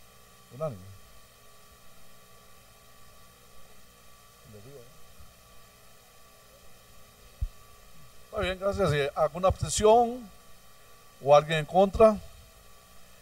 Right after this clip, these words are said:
Bueno, gracias, eh, compañeros y compañeras, por, eh, habernos acompañado esta tarde a la, eh, aprobación del presupuesto. Como les dijo William, este año vamos a, a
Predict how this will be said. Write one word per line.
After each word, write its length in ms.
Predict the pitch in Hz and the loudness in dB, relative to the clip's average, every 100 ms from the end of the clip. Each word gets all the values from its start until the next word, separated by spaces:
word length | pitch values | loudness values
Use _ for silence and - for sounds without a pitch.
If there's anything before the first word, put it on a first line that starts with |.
| - - - 117 | -20 -20 -20 -8
Bueno, 340 | 151 175 170 139 - - 117 | -4 0 -2 -4 -18 -10 10
gracias, 560 | 139 160 190 202 143 | 12 12 12 10 10
eh, 180 | 135 107 | 4 4
compañeros 720 | 120 120 120 131 151 165 160 - | 0 2 4 8 10 10 8 2
y 60 | |
compañeras, 760 | 131 120 117 120 143 151 - - - - - - - | -6 -2 0 4 10 10 10 -4 -14 -20 -20 -20 0
por, 300 | 131 143 - | 4 4 2
eh, 400 | 147 120 107 101 - - - - | 0 0 -2 -6 -10 -20 -20 -12
habernos 480 | 127 120 131 135 - | -4 -4 -4 -6 -8
acompañado 720 | 117 117 - 110 117 127 123 - | -10 -8 -8 0 8 10 10 6
esta 220 | 104 123 | 2 6
tarde 500 | 131 117 117 123 123 - - - - - - | 10 10 8 2 0 -8 -20 -20 -20 -20 2
a 100 | 113 | 6
la, 320 | 113 113 117 - - - - | 8 8 6 2 -20 -14 -2
eh, 120 | 104 | 0
aprobación 480 | - 135 135 113 120 | 6 6 8 6 4
del 100 | 123 | 2
presupuesto. 580 | 110 104 - 98 - - - - - - - - - | 0 -4 -6 -6 -6 -16 -18 -18 -20 -20 -20 -20 -14
Como 160 | 117 120 | -2 4
les 100 | 135 | 12
dijo 160 | 147 | 12
William, 320 | 143 156 175 160 | 12 10 8 8
este 200 | - 147 | 8 8
año 320 | 143 160 135 | 8 8 8
vamos 320 | 120 131 127 | 8 6 10
a, 200 | 139 | 10
a 80 | 104 | 10